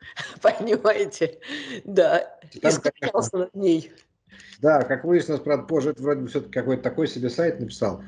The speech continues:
Speaker 2: Но я бы перепроверил всех, учитывая, что Песков, когда выпускаешь Пескова на похороны, надо проверить все часы, потому что он одни уже украл, это
Speaker 1: И
Speaker 2: известно.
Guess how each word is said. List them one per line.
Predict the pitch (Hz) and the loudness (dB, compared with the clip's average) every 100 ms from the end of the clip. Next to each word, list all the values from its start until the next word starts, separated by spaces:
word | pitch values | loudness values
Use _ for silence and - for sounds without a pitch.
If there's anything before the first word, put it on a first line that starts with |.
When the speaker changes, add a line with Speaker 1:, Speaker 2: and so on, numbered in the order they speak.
| - - 101 | -20 -14 -2
Speaker 2:
Но | |
я | 120 175 | 2 2
бы | 156 | 2
перепроверил | 151 143 143 147 151 147 | 2 2 4 4 4 0
всех, | - 120 | -2 -2
учитывая, | 107 - 139 127 | -4 -6 -4 -4
что | - 120 | -2 -4
Песков, | 123 - 160 165 | -4 -2 0 2
когда | 110 123 127 | 2 4 2
выпускаешь | 127 123 - 135 - | 0 -8 -2 -2 -2
Пескова | - - 139 123 | -12 -2 0 0
на | 120 | 0
похороны, | 151 170 117 104 | -2 0 -2 -2
надо | 101 123 - | -2 -4 -2
проверить | 113 120 117 - | 0 2 2 0
все | - 107 | -2 -2
часы, | 135 - 147 | -4 -6 -8
потому | - 101 | -6 -8
что | 107 | -6
он | |
одни | 98 110 | -4 -4
уже | 110 101 | -2 -2
украл, | 92 110 101 123 | -2 0 2 2
это | 107 101 | 0 -4
Speaker 1:
И | |
Speaker 2:
известно. | 98 247 240 | -2 0 2